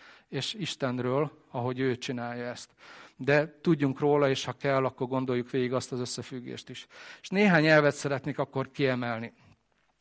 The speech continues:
Az első az a hasonlóság elve. Egy picit már beszéltem erről, tehát hogy a hasonló hasonlót szül. Amit vet az ember,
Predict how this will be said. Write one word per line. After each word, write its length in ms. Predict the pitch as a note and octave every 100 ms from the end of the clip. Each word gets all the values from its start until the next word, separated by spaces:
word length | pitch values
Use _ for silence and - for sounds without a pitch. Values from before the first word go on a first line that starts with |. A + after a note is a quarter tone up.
| _ -
Az 120 | -
első 420 | E3+ D#3+ - D#3+
az 120 | C#3
a 120 | C#3
hasonlóság 840 | B2+ D3 - C#3 C3 B2+ C#3+ B2+ B2
elve. 360 | C3+ C#3 E3 E3 - - -
Egy 120 | C#3
picit 360 | - F#3+ D#3 D3
már 240 | C#3+ C3
beszéltem 600 | D3+ C#3+ C3+ B2+ - B2
erről, 360 | C#3 D3+ E3+ E3
tehát 220 | D3+ -
hogy 120 | C#3
a 80 | C3+
hasonló 600 | D#3+ E3 - C#3 C3+ C3+
hasonlót 600 | C#3 C3 C#3 B2+ B2+ B2
szül. 280 | - C3 A#2+
Amit 420 | D#3 E3+ F3+ -
vet 180 | D3 C3+
az 120 | B2+
ember, 480 | D3 D3+ C#3+ C#3